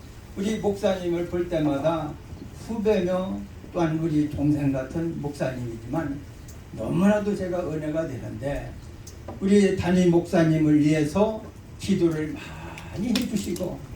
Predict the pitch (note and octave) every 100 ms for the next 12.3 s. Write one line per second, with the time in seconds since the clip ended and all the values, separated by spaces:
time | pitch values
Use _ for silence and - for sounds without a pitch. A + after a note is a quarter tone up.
0 | - - - - - D#3+ F#3 F#3+ F3 E3+
1 | F3+ E3 E3 D#3+ D#3+ D#3 D#3 D3 D3+ -
2 | C#4 C#4 D4 - D3+ D3 - - - -
3 | - F#3+ E3 D3+ D3+ D3+ D3+ D#3 - -
4 | D3+ F3 C4+ C#4 C#4 C4+ C4 B3 C#4 C4+
5 | B3 G#3 G3+ - - - - - - -
6 | - - D#3+ E3 D#3+ D3 E3 D3 C#3+ C#3+
7 | D3+ C#3+ - C#3 D3 D3+ D3 D3+ - -
8 | - - C#4+ D4+ C#4+ - - - - -
9 | - - - F3 D3+ C#3+ C3 - C3+ -
10 | B3 D4+ - - F#4 - G3 F#3+ F3+ F3+
11 | F3+ A3 C#4 D#4+ E4+ F4 F4 F4 D#4 C#4
12 | F3 C#3+